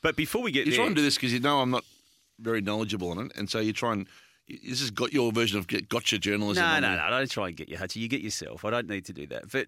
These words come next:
Speaker 1: actually, we'll start with that because I wanna get to the local Victorian
Speaker 2: Well, first of
Speaker 1: election
Speaker 2: all,
Speaker 1: soon. But,
Speaker 2: I
Speaker 1: but
Speaker 2: don't, I don't wanna say "I told you so."
Speaker 1: But you told us so.
Speaker 2: But, mate,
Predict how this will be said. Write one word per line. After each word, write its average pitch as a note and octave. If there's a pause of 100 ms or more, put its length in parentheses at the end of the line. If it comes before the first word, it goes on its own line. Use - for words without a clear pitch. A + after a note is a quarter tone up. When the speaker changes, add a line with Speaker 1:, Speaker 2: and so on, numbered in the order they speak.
Speaker 1:
actually, F#3
we'll G#3
start B3
with D#3
that G2+
because D3
I E3
wanna F3
get C3+
to -
the G#2
local F#2 (320)
Victorian G#2+
Speaker 2:
Well, C3+
first A2+
of F#2+
Speaker 1:
election F#2+
Speaker 2:
all, -
Speaker 1:
soon. G2
But, A#2
Speaker 2:
I - (200)
Speaker 1:
but B2
Speaker 2:
don't, B2
I -
don't B2
wanna G#2
say G#2
"I E2+
told F#2+
you D#2+
so." F2 (580)
Speaker 1:
But B2+
you A#2+
told G#2
us -
so. - (300)
Speaker 2:
But, G#2 (1120)
mate, A2